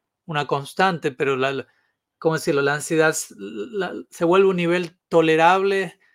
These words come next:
de, de ansiedad permanente,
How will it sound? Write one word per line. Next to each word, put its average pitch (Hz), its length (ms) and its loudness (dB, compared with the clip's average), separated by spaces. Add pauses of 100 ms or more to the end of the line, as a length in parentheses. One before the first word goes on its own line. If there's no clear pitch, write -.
(260)
de, 151 420 -4
de 185 140 0
ansiedad 151 560 0
permanente, 135 800 -8